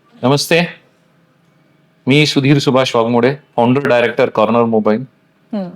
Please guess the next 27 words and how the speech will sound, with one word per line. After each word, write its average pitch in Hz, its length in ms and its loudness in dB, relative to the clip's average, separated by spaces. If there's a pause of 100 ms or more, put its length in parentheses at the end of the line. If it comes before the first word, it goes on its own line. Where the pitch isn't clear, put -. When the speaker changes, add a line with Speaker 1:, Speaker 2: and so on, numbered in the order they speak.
Speaker 1:
आमची 127 300 2
एस्टॅब्लिशमेंट 139 880 -2
दोन 143 220 2
हजार 127 200 2
सहा 117 260 -4
ला 131 120 0
चालू 120 240 0
झालेली 107 400 -2
आहे 104 180 -2 (580)
आणि 127 100 -4
आज 135 60 -2
संपूर्ण 151 420 -2
महाराष्ट्रामध्ये 123 600 0
आमचे 127 200 -4
चाळीस 117 340 -2
पेक्षा 113 260 -10
जास्त 98 240 -2
दुकानं 90 360 -8
आहेत. 85 180 -14 (680)
Speaker 2:
अच्छा, 180 380 -8 (920)
आपण 214 260 -2
त्यांचा 220 280 2
अल्प 208 220 0
परिचय 220 520 2
जाणून 208 320 0
घेतलेला 180 360 0
आहे. 180 260 -4